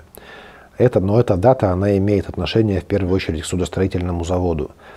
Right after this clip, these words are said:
Завод должен осознать себе, что в этот день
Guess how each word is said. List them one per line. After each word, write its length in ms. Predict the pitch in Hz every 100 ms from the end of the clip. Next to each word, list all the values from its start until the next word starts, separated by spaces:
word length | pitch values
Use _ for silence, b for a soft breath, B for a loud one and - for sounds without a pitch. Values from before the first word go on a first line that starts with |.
| B
Завод 480 | 92 90 101 123 107
должен 400 | 101 110 101 92
осознать 500 | 87 - 87 107 107
себе, 260 | - 90 90
что 200 | - 90
в 60 |
этот 280 | 98 87 85
день 320 | 85 110 95